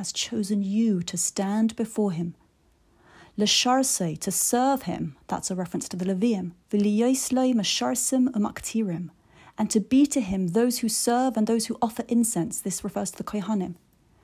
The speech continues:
A tremendous honor, a tremendous responsibility. The response is, the Leviim arise.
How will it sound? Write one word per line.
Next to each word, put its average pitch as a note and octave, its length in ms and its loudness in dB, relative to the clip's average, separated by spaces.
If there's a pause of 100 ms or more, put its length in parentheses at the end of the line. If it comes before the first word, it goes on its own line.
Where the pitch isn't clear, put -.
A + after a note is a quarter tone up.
(220)
A A3+ 40 -8
tremendous A#3 1120 4 (140)
honor, F3+ 340 0 (580)
a G#3+ 80 -6
tremendous G#3+ 1120 0
responsibility. F#3+ 1040 -4 (1120)
The G3 80 -8
response G#3+ 500 2
is, A3 400 2 (540)
the F3+ 120 -2
Leviim G#3+ 460 2
arise. E3+ 640 -4